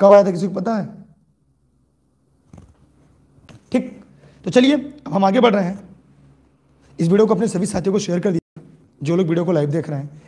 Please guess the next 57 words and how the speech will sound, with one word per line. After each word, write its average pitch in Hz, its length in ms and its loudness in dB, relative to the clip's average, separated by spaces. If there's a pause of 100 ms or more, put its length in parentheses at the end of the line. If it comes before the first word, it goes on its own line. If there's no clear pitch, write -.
इतना 196 260 -2
कर 220 140 0
सकते 170 280 -6
हैं 160 60 -4
ना, 190 80 -2 (440)
अगर 214 140 0
इससे 220 220 0
बेहतर 185 300 0
कोई 233 120 -2
सामान्य 196 400 0
अध्ययन 165 240 -4 (400)
शिक्षक 226 280 0
भर्ती 196 300 -2
जूनियर 170 340 -2
और 190 100 -4
प्राइमरी 170 300 -2
के 185 80 -2
लिए 180 100 -2
पढ़ा 165 220 -2
दे 143 120 -2
तो - 340 -14
वीडियो 151 280 -2
को 180 80 -2
अनसब्सक्राइब 160 460 -2
कर 147 100 -8
दीजिएगा। 131 360 -6 (420)
सभी 247 240 2
लोग, 175 160 -2
जितने 214 300 -4
लोग 233 100 -2
वीडियो 190 160 0
को 196 80 -2
लाइव 156 180 -2
देख 147 160 -6
रहे 147 100 -12
हैं, 147 120 -18 (400)
इस 151 80 -8
वीडियो 185 220 -2
को 202 240 -4
चाहे 175 200 -4
तो 165 100 -2
अपनी 170 140 -4
स्क्रीनशॉट 165 460 -6
रख 175 140 -6
लें, 185 160 -10 (480)
चाहे 175 180 -2
इस 160 40 -6
वीडियो 170 240 0
को 165 120 -2
अपने 170 160 -8
साथी 156 260 -6
मित्रों 160 260 -6
को 160 100 -6
शेयर 160 240 -4
कर 156 160 -6
दें, 160 160 -8 (520)
लेकिन - 460 0